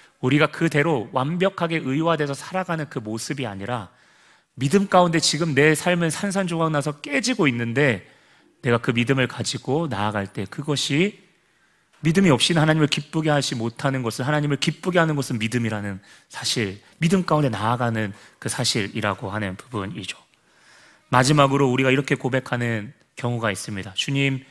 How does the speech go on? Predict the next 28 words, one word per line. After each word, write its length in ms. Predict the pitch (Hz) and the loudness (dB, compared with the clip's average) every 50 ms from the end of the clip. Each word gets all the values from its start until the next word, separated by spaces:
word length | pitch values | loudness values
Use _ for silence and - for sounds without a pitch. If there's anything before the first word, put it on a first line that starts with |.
| _ _ _ _ _ _ | _ _ _ _ _ _
제가 200 | - - 143 143 | -6 -2 0 0
주님을 400 | 135 - 143 139 139 135 131 - | 0 0 0 0 0 0 -2 -2
경외하고 580 | - 135 131 139 143 143 131 123 127 117 123 113 | -2 -2 -2 0 0 0 0 0 -2 -2 -4 -6
싶습니다."라고 1120 | - - - - 127 113 107 104 110 104 92 90 - - 110 101 - - 110 107 110 - _ - - - - _ _ _ | -6 -8 -8 -8 -6 -6 -4 -4 -4 -4 -6 -8 -8 -8 -8 -8 -8 -8 -10 -10 -10 -12 _ -20 -20 -20 -20 _ _ _
고백할 420 | - 117 117 117 113 - 117 107 | -4 0 0 0 2 2 -2 -2
때가 280 | - - 107 110 101 95 | 0 -2 0 0 0 0
있죠. 200 | 92 - - - | -2 -4 -10 -6
그러면 300 | - 113 110 110 110 104 | -4 -2 0 0 0 0
삼 220 | - 165 160 160 | 0 -2 -2 0
장 300 | 147 147 139 135 131 127 - - - _ _ _ _ _ | 2 4 4 4 2 0 -6 -12 -20 _ _ _ _ _
이십이 380 | 139 131 120 - - 123 117 107 | 0 2 4 4 4 2 0 0
절입니다. 340 | 117 113 104 98 98 98 | 0 -2 -2 -2 -4 -6
오늘 280 | 101 107 117 120 120 113 | -6 -4 -2 -2 -2 -2
읽었던, 320 | 107 101 104 - - 117 113 | -2 -2 -6 -6 -6 -6 -6
"종들아, 560 | - 123 127 127 123 127 123 127 120 101 - - - - - - - _ _ | -4 -2 -2 0 0 2 4 4 4 2 -2 -6 -16 -20 -20 -20 -20 _ _
모든 340 | - 123 135 143 151 160 156 | 0 0 2 4 4 4 6
일에 180 | 151 151 147 | 6 6 4
육신의 340 | 135 123 117 - - 143 135 | 4 2 0 -2 0 0 -2
상저들에게 600 | 120 - 143 139 135 131 123 123 113 117 117 117 113 | -2 -2 -4 -2 -2 -2 -2 -2 -2 0 0 -2 -2
순종하되 920 | - - 160 151 143 143 147 139 123 117 107 110 117 123 147 180 214 - - - - - - - - _ _ | -2 -2 -4 -2 -2 -2 0 0 0 0 2 2 2 4 4 2 2 -2 -8 -16 -18 -18 -18 -20 -20 _ _
사람을 480 | - - - - 165 170 175 170 165 | -12 -10 -4 0 2 4 6 6 4
기쁘게 420 | 160 - 143 131 - - 147 147 147 | 2 2 -2 -6 -4 -4 -2 2 2
하는 240 | 139 139 139 135 123 | 4 4 2 2 0
자와 220 | 127 123 123 123 | 2 2 2 2
같이 280 | 117 113 - - 120 110 | 0 0 0 -2 -2 -2
눈가림만 760 | 110 127 147 160 170 170 165 170 160 156 156 151 147 143 139 139 | 0 2 4 4 4 6 6 6 4 4 4 4 2 2 2 2
하지 180 | 135 127 131 | 0 0 -2
말고 640 | 117 107 101 98 101 - - 143 147 139 113 98 | -2 -2 -2 -2 -2 -2 0 2 2 2 2 0